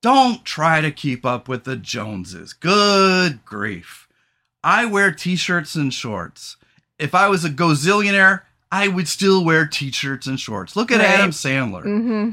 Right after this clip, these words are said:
Speaker 1: He don't give a fuck, and that's what I like about him.
Speaker 2: And if I was, yeah, if I was rich, I'd still wear t-shirts
Speaker 1: Mm.
Speaker 2: and jeans and Converse, except I'd be able to afford new Converse, so I'd
Speaker 1: We
Speaker 2: have
Speaker 1: would
Speaker 2: new
Speaker 1: just
Speaker 2: ones
Speaker 1: have
Speaker 2: when I
Speaker 1: s-,
Speaker 2: need 'em.
Speaker 1: we would be
Speaker 2: Like
Speaker 1: like Imelda Marcos. We'd have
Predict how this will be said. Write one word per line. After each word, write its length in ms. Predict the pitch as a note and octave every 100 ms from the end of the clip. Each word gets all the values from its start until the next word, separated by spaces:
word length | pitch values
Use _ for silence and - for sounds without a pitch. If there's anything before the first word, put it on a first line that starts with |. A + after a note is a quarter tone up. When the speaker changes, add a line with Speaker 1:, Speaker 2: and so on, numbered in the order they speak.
| -
Speaker 1:
He 140 | A3+
don't 320 | B3 A3 G#3+ _ _
give 300 | - F3 G3
a 100 | D#3
fuck, 800 | A#2+ _ - E3+ F#3+ E3+ B2 G#2+ -
and 300 | D#3 F3+ D#3+ _
that's 220 | E3 G#3
what 80 | A#3
I 80 | B3
like 320 | A#3 C#4+ D#4+
about 440 | C#4 F#3 C#3+ A2 F#2
him. 200 | E2+ G2 _ _ _ _
Speaker 2:
And 100 | G3
if 140 | G#3+ A#3+
I 100 | A3+
was, 300 | A3+ A3 -
yeah, 260 | A3+ B3+ F3
if 120 | -
I 140 | A3
was 120 | A#3+ G#3
rich, 280 | G#3 G#3+
I'd 180 | - G3+
still 220 | - A3+
wear 180 | G#3 F#3
t-shirts 680 | F#3 A3 G#3+ A3 G3+ G3+ -
Speaker 1:
Mm. 20 |
Speaker 2:
and 140 | F#3 F3
jeans 400 | G3+ G3 F#3+ F3+
and 160 | E3+
Converse, 640 | E3 B3+ A3+ F3+ G3+ - - _ _ _ _ _ _
except 320 | G3 - A3+ G3+
I'd 140 | F#3
be 100 | F3+
able 160 | G3+ F#3
to 80 | E3+
afford 320 | - A3 A3
new 140 | F#3
Converse, 680 | F3+ F3 D#3 D#3+ F#3+ - - _
so 160 | -
I'd 60 | F#3+
Speaker 1:
We 40 | A3+
Speaker 2:
have 60 | B3
Speaker 1:
would 40 |
Speaker 2:
new 40 | B3+
Speaker 1:
just 100 | A#3
Speaker 2:
ones 80 | G#3+
Speaker 1:
have 100 | G#3
Speaker 2:
when 40 | F3+
I 80 | E3
Speaker 1:
s-, 60 |
Speaker 2:
need 180 | A#3+ C#4+
'em. 180 | G3+ F#3
Speaker 1:
we 120 | B3
would 180 | B3+ G#3
be 160 | A3 G#3
Speaker 2:
Like 200 | G3+ G3
Speaker 1:
like 80 | F#3
Imelda 320 | F#3+ F3 F3+
Marcos. 520 | E3+ G#3 - - -
We'd 120 | F3+
have 200 | F#3 F3+